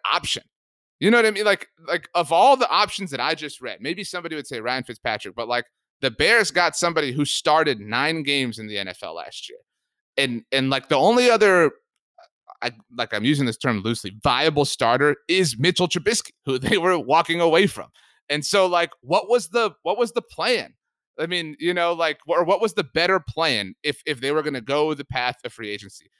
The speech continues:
They are a talented team to some level.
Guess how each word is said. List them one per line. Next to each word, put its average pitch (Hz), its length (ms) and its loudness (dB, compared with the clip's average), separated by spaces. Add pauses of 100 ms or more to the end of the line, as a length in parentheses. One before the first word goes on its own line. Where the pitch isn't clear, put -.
(120)
They 131 200 -2
are 185 400 4 (400)
a 117 40 -4
talented 160 600 -6
team 135 500 -8
to - 80 -12
some 131 320 -2
level. 127 340 -2